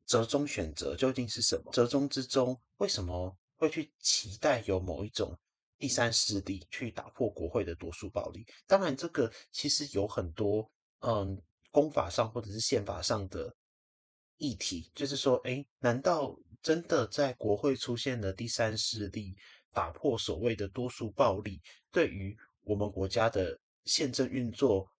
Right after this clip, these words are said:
真的是比较好的吗？如果说你们的好是偏向于制衡或者是效率的时候，就会有不同的答案。那当然这个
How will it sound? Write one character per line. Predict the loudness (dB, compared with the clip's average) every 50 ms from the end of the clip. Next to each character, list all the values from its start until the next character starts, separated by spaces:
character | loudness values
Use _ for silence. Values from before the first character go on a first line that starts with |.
| _ _ _ _ _ _ _
真 | 4 4 4
的 | 6 4 4
是 | 4 2 2 0 0 -2
比 | -2 -6 -8 -6
较 | -2 0 0 2 0
好 | 0 0 0 0 0 -2
的 | -6 -6
吗？ | -4 -4 -4 -4 -6 -8 _ _
如 | -2 -2 2
果 | 2 2 2
说 | 4 2 2 2 0 -2 -8 -16 -20 -20 _ _ _
你 | -6 -4 -2
们 | 0 0 0 2
的 | 2 2 2 0
好 | -2 -6 -2 -2 -2 -2 -2 -6 -14 _ _ _
是 | -4 -2 0 2 2 0 -2 -4 -8 _ _ _ _ _ _ _ _ _ _ _
偏 | -4 -2 -2 0 0
向 | 0 0 0 0 -2 -4
于 | -6 -8 -8 -8 -10 -12 -14 _ _ _ _ _ _ _ _ _ _ _ _ _ _ _ _ _ _ _ _ _ _ _ _
制 | -2 0 0 0
衡 | 0 0 0 0 0 -4 -12 _ _ _ _ _ _ _
或 | 2 2
者 | 2 2
是 | 0 2 4
效 | 6 6 6 6 4
率 | 2 -2 -4 -6 -8 _ _ _ _
的 | 0 2
时 | 2 2 0 0
候， | 2 2 2 2 2 -2 _ _ _ _ _ _ _ _
就 | 2 2
会 | 4 4 2 0 0
有 | -2 -4 -4
不 | -4 -8
同 | -8 -8 -10 -10 -10
的 | -6 -6
答 | -4 -6 -4 -8
案。 | -10 -12 -12 -14 _ _ _ _
那 | -4 2
当 | 4 4 6 6
然 | 4 2 2
这 | -2 -2
个 | 2 4 4 4 2